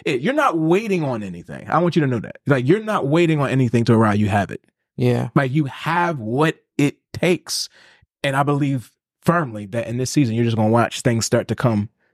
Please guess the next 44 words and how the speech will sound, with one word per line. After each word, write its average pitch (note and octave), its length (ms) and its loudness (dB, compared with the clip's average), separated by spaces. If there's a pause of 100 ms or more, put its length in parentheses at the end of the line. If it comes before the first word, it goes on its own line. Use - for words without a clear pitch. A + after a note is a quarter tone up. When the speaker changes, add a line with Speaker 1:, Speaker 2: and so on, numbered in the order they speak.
(100)
Speaker 1:
to A#2 100 6
you. G2+ 160 6
It's - 160 0
like A2+ 220 -2 (200)
the B2+ 100 4
picture E3+ 320 0
that B2+ 140 0
I A#2+ 60 2
get A#2+ 140 2
in G2 60 -4
my A#2 100 4
mind A2 440 4 (240)
is A2 240 2
like G2+ 400 0
a - 80 -2
faucet - 420 -2
being G2+ 200 0
turned E2 280 -2
on. - 200 -12 (100)
And B2+ 100 2
at A2 60 -2
first C3 220 2
it A#2+ 40 4
was G#2+ 120 2
like F#2+ 140 0
drips. - 440 -4 (540)
It's B2 180 2
Speaker 2:
Mm. A2 60 4
Speaker 1:
like F#2 140 2
drip. G2+ 260 0 (500)
It's F3 140 2
Speaker 2:
Hmm. A2 60 4
Speaker 1:
like G#2 100 2
drip. A#2 260 2 (220)
It's G#2 80 4
like F#2+ 140 2
Speaker 2:
Yeah. B2 40 2
Speaker 1:
drip, A#2 200 2 (120)
drip, B2+ 220 2
drip, A#2+ 180 0
drip. - 300 0
Like, G#2+ 200 0
get C#3 160 2
ready C3 440 2